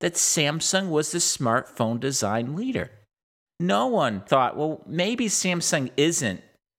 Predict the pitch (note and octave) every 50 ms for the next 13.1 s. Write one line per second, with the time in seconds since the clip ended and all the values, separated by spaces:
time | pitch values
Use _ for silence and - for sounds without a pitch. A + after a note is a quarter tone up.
0 | _ _ _ _ _ _ _ _ - - A2+ G#2+ G#2 G2+ F#2 F#2 F#2+ F#2+ F#2+ F#2
1 | - - F2 D#2 D2+ D#2 - _ _ _ _ _ _ _ _ _ _ _ _ _
2 | _ _ _ _ - G2 G2+ F#2+ - - F#2 E2 - - F#2 D#2+ D2+ - - -
3 | - _ _ _ _ _ _ _ _ _ _ _ _ - F#3 F3+ G#3+ G#3 A3+ A3+
4 | A#3 A3 G#3+ F3+ E3+ E3 E3 F3 F#3 G#3 F3+ - - - D3 B2+ A2+ G#2+ - -
5 | E2 F2 F#2+ F#2+ F2 F2+ E2 C#2+ - - - _ _ - G2 F#2 F2+ F#2+ F#2+ F2+
6 | F2 E2+ - - - - E2+ D#2 - D#2+ D#2+ - - - F2 D#2 - - - -
7 | _ _ _ _ _ _ _ _ _ _ _ - F3 F#3+ G#3 A3+ F#3+ - - B2+
8 | E2 - - - _ _ _ - F#2+ F2+ E2+ C2+ A#1 - - - - - - -
9 | _ _ _ _ _ _ _ _ _ _ _ _ _ _ _ _ - - C#3+ D3
10 | D3 D#3 D3+ D3+ D#3 F3+ G#3 A#3 A3+ B3+ A3+ G#3 F#3+ E3+ - - F3+ F3+ - -
11 | - F3 D#3+ D#3 - E3+ D#3 E3 - - - G4+ G#4+ G4+ - D3 C3+ C#3 C3+ -
12 | - - D#3+ E3+ G3+ G#3 - - G3+ G3 F#3+ - - - D3 C3+ C#3+ D3+ - -
13 | - -